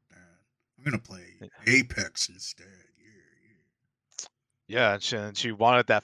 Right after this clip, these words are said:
Speaker 2: fucking Nessie, even though she doesn't understand the lore of Apex.
Speaker 1: Dude, it's just cute. You just buy things 'cause they're cute.
Speaker 2: <sighs> That's just silly. Oh, so Corporal Kirshner right here, all in the North Pole is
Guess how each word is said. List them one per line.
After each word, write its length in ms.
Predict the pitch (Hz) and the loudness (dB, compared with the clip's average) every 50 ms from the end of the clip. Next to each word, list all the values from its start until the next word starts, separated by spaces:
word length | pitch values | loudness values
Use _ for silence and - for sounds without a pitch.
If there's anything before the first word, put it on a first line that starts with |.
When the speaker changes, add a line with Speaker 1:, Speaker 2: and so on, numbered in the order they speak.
| _ - | _ 6
Speaker 2:
fucking 380 | 135 127 - - 135 127 113 | 6 6 6 4 0 -2 0
Nessie, 380 | 110 113 113 131 - - - 98 | 0 0 0 0 0 -4 -6 -6
even 160 | 107 113 123 | -6 -4 -2
though 100 | 120 120 | 0 0
she 140 | 110 - 123 | 0 0 0
doesn't 280 | 113 120 123 131 123 123 | 0 0 2 2 0 -2
understand 400 | 117 123 123 123 - 139 127 123 | -2 -4 -4 -2 2 2 2 2
the 100 | 123 120 | 2 -2
lore 360 | 117 117 131 147 156 147 139 | 0 0 2 4 6 8 8
of 140 | 139 127 127 | 8 8 8
Apex. 680 | 131 165 180 - - - 120 101 95 - - - - - _ _ _ _ _ _ _ - | 8 8 8 8 4 -2 -2 -2 -2 -4 -4 -6 -6 -6 _ _ _ _ _ _ _ 2
Speaker 1:
Dude, 200 | 123 156 151 127 | 6 6 6 6
it's 200 | 123 120 120 - | 6 6 4 4
just 240 | - 160 156 - - | 6 6 6 6 6
cute. 500 | - - - 156 208 247 233 - - - _ _ _ _ _ _ _ _ - | 6 6 8 10 10 10 8 6 4 0 _ _ _ _ _ _ _ _ -20
You 100 | 113 113 | -20 -8
just 300 | 113 123 156 143 117 110 | -2 0 2 2 2 4
buy 320 | 127 135 156 175 190 190 180 | 6 6 8 8 8 6 6
things 360 | - - 139 143 139 131 123 | 4 2 0 0 2 0 0
'cause 180 | - 135 127 | 0 0 2
they're 180 | 131 131 123 - | 2 2 2 2
cute. 380 | - - 165 220 254 190 - - - - - - - - _ _ _ _ | 4 6 6 6 6 6 2 -2 -10 -16 -20 -20 -20 -20 _ _ _ _
Speaker 2:
<sighs> 540 | _ _ _ _ _ _ _ _ _ _ - | _ _ _ _ _ _ _ _ _ _ -8
That's 220 | 107 113 - - | -6 -6 -6 -6
just 220 | - 101 - - - | -6 -4 -4 -4 -4
silly. 340 | - 98 87 82 80 82 - _ _ _ _ - | -4 -4 -6 -6 -10 -16 -18 _ _ _ _ 8
Oh, 160 | 123 139 131 | 8 8 8
so 160 | - 151 131 | 8 4 6
Corporal 380 | - - 170 170 - 190 175 - | 10 12 12 12 12 12 6 8
Kirshner 480 | - - 165 190 - - 202 202 196 202 | 10 10 12 12 12 12 10 10 12 12
right 180 | 202 202 170 | 12 12 12
here, 320 | 135 165 185 208 214 208 - | 12 12 12 12 12 12 12
all 240 | - 151 160 160 156 | 10 10 10 10 10
in 140 | - 165 165 | 8 6 6
the 100 | 170 160 | 6 6
North 220 | 156 185 185 - | 6 6 4 4
Pole 200 | - 165 170 208 202 | 8 8 10 10 10
is 100 | - | 8